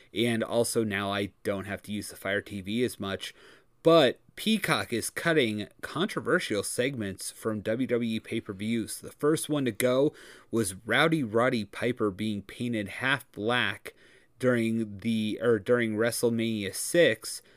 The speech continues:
And then also, this one I can understand a lot more, Vince McMahon's use of the N-word in a promo with John Cena during Survivor Series two thousand five.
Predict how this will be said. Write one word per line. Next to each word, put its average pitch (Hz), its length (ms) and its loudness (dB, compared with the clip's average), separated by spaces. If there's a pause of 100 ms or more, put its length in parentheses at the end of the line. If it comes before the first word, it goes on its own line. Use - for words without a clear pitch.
(240)
And 135 300 0
then 147 220 2
also, 139 800 6 (100)
this 240 240 6
one 190 140 2
I 131 100 0
can 120 200 0
understand 110 560 -2
a 104 40 -2
lot 101 380 -4
more, 98 480 -2 (480)
Vince 131 380 0
McMahon's 127 600 2
use 123 320 0
of 113 100 -2
the 113 200 0
N-word 107 680 0 (160)
in 107 140 -10
a 113 80 -4
promo 123 640 0
with 104 180 0
John 117 360 -2
Cena 120 360 -4
during 104 280 -6
Survivor 104 500 -4
Series 107 400 -4
two 113 300 -6
thousand 98 440 -4
five. 95 480 -10